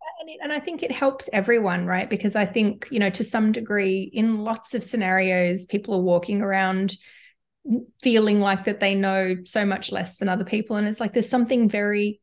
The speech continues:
cool and leveling about being able to be transparent about that and to, and to realize that it's not a weakness to not know. You know, it's, it's a weakness to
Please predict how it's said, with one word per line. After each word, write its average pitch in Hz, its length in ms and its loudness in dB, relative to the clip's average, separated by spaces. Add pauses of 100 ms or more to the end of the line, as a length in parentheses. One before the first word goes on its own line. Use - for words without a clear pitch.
(120)
cool 196 680 0
and 190 280 -4
leveling 190 560 -2
about 180 540 -2 (360)
being 202 280 4
able 196 360 2
to 202 120 -6
be 180 160 -2
transparent 196 540 -2
about 196 160 0
that 220 140 -2
and 226 120 6
to, 269 260 -4
and 247 160 2
to 247 140 0
realize 240 540 -2
that 240 100 -4
it's 226 160 -10
not 240 140 0
a 233 40 -2
weakness - 960 -4 (400)
to 220 120 0
not 190 260 0
know. 180 400 -4 (100)
You 208 140 0
know, 185 120 4
it's, 185 140 0
it's - 180 -2
a 233 80 6
weakness 214 600 0
to - 180 -6